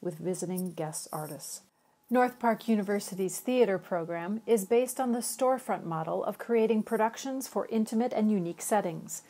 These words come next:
Chicago is world-renowned for its contribution to this movement, which makes our city-centered campus the perfect place for students to choose a theater major and receive hands-on training. In addition to on-campus training and productions,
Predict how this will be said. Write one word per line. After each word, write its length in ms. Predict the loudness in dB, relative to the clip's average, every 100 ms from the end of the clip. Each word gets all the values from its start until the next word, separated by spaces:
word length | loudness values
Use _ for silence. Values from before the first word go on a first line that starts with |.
| -20 -20
Chicago 580 | -6 -6 0 0 2 2
is 140 | 2 0
world-renowned 760 | 2 2 2 -2 -2 -2 -6
for 160 | -6 -6
its 180 | -6 -8
contribution 880 | -6 -4 -4 -4 -4 -4 -6 -10 -10
to 160 | -8
this 260 | -4 -4 -2
movement, 540 | 0 -2 -2 -10 -14 -6
which 200 | -6 -2
makes 280 | -2 -2 -4
our 120 | -6
city-centered 720 | -4 -4 -4 -2 -4 -4 -8
campus 460 | -8 -8 -6 -6 -6
the 140 | -10
perfect 400 | -8 -6 -6 -8
place 260 | -2 -2 -2
for 140 | -8
students 360 | -6 -4 -4 -8
to 140 | -10
choose 360 | -8 -2 -2 -2
a 40 |
theater 360 | -2 -2 -2 -2
major 340 | -6 -8 -8
and 180 | -8 -8
receive 300 | -8 -8 -8
hands-on 460 | -8 -8 -6 -8 -10
training. 500 | -10 -10 -10 -14 -18 -20 _ _ -20 -20 _ 0
In 100 | 2
addition 380 | 2 0 -2 -2
to 100 | 0
on-campus 640 | 0 -2 -4 -6 -6 -6
training 340 | -4 -2 -2
and 100 | -4
productions, 720 | -4 -2 -2 -4 -4 -4 -4